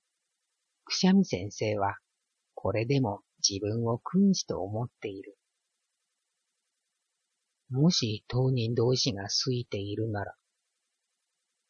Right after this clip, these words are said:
しかし、それが問題である。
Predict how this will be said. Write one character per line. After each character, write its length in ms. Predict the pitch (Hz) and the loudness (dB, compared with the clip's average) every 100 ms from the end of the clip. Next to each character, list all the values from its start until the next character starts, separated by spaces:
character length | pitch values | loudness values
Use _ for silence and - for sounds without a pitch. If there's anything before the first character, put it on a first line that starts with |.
| _ _ _ _ - | _ _ _ _ -4
し 160 | - | -4
か 200 | - 117 | -2 -4
し、 400 | 120 - - - _ | 0 -2 -4 -18 _
そ 320 | - - - 101 | -14 -4 -2 -2
れ 140 | 113 | 0
が 180 | 143 147 | 2 4
問 340 | 127 98 107 | 2 0 -4
題 280 | 110 107 110 | -2 -2 0
で 180 | 107 104 | -2 -2
あ 100 | 101 | -4
る。 140 | - | -8